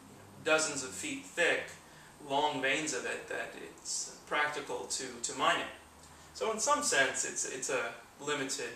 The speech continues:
uh, material. Well, we can jump into the chemistry of gypsum. Uh, as I have written here, it says that gypsum is a hydrous calcium sulfate. Hydrous, of course, indicating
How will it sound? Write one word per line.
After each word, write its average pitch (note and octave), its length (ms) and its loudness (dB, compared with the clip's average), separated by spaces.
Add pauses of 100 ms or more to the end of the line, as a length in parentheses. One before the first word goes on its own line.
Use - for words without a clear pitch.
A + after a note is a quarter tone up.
uh, A2+ 80 -8 (560)
material. A#2 380 -4 (1200)
Well, D#3+ 220 6
we E3 80 -2
can D3 260 -2
jump D#3 220 4
into C#3 180 -2
the C3+ 80 -8
chemistry D3+ 520 2
of B2 80 -8
gypsum. B2+ 420 -2 (680)
Uh, C3+ 200 -4 (720)
as C3+ 100 -8
I C3+ 80 -2
have C3+ 180 0
written C#3 200 -4
here, D#3+ 440 0
it - 200 -8
says - 320 -6
that C3+ 180 -6
gypsum G3 400 0
is F3 160 -2
a B2+ 220 0
hydrous - 760 0
calcium D3 380 -4
sulfate. F#3+ 720 0 (220)
Hydrous, C3 420 0
of - 60 -14
course, C3+ 360 -6 (140)
indicating C3 460 -6